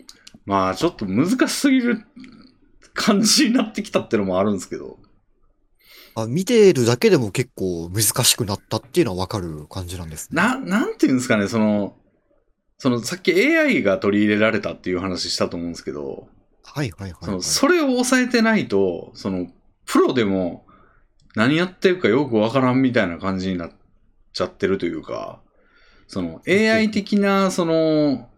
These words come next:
Speaker 1: 研究をちゃんとしてる人じゃないと、あの、
Speaker 2: はいはいはい。
Speaker 1: もう感覚が全然違っちゃっ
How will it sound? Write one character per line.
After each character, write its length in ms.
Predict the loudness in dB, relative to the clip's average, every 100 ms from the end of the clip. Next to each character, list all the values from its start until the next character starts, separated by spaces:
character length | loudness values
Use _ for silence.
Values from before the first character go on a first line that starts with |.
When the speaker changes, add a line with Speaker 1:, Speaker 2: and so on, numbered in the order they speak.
| _
Speaker 1:
研 260 | -2 0 0
究 260 | 2 2 2
を 80 |
ち 80 | 2
ゃ 80 | 0
ん 80 | 0
と 140 | 0
し 100 | 0
て 100 | 2
る 140 | 2 0
人 220 | 0 2
じ 80 | 0
ゃ 40 |
な 140 | -2
い 100 | -4
と、 340 | 0 0 -2 -10 _ _ _ _ _ _ _ _ _ -10
あ 100 | -6
の、 80 |
Speaker 2:
は 60 | -4
い 20 |
は 60 | -4
い 40 |
は 60 | -10
い。 60 | -8
Speaker 1:
も 120 | -4 -2
う 20 |
感 240 | 0 2
覚 220 | 2 2
が 80 | 0
全 200 | 2 0
然 120 | 0
違 20 | -2
っ 40 |
ち 160 | 0 -2
ゃ 60 |
っ 60 | -2